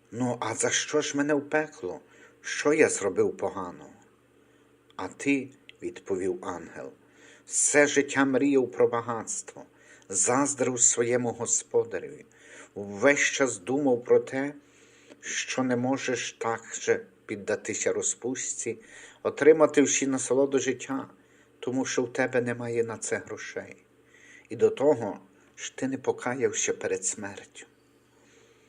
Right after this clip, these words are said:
«Але ж я не відчував за собою гріха, тому й не покаявся. Невже для того, щоб потрапити в рай,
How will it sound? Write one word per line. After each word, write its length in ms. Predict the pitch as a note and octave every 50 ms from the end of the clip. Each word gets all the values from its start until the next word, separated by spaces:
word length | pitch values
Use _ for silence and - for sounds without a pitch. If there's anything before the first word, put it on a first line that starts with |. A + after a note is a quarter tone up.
| _ _ _ - _
«Але 320 | - - G#2+ G#2+ G#2+ A2+ A#2
ж 440 | - - - - - - - - B2+
я 280 | A#2+ A#2 A2 F#2 - - - - - - -
не 140 | A2 B2
відчував 720 | A#2 B2+ B2+ - - - C3+ C3+ A#2 G#2 C3+ C3+ D#3 E3 D3+
за 160 | A#2+ C#3+ C#3+
собою 540 | - - B2 A#2+ A#2 - C#3 D#3 D#3+ D3+ C#3
гріха, 640 | - - A2+ A2 - - - C#3 F3 - - - - - _ - - - - - _ _ _
тому 240 | - A#2+ B2+ B2+
й 60 | B2+ B2+
не 140 | B2+ B2
покаявся. 880 | A#2+ - A#2+ A#2 - - C#3 C#3+ D#3+ - - D#3 - - - - - - - _ _ _ _ _ _ _ _ _ _ _ -
Невже 420 | G2 A#2 A#2 A#2+ A#2 - C3+ E3+
для 180 | F3+ - D3+ C3+
того, 360 | D3 E3 E3 D3+ C#3 D3 B2
щоб 360 | - - A#2+ G#2+ A#2 A#2+ A#2
потрапити 800 | - A#2 A#2 A#2 - A2+ A2+ A2+ D#3 F#3 - - - - - - B2
в 120 | A#2 A2+
рай, 420 | A#2 A#2 C3 D#3+ F3 F#3+ - -